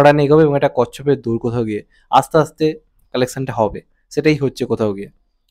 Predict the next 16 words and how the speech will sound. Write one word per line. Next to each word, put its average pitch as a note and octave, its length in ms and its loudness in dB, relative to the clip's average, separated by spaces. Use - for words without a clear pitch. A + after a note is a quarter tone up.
তো D3 40 2
not D3+ 220 4
bad C#3+ 160 6
at C#3 100 4
all, D#3 160 0
বেশ D3 180 0
ভালো B2+ 200 -2
কালেকশন C3 360 -6
হয়েছে C3+ 200 -4
এবং C3+ 140 -4
প্রথম B2+ 240 -8
সপ্তাহ B2+ 280 -12
শেষের C#3 220 -10
কালেকশন B2+ 320 -12
এক B2 200 -2
কোটি D3 200 -2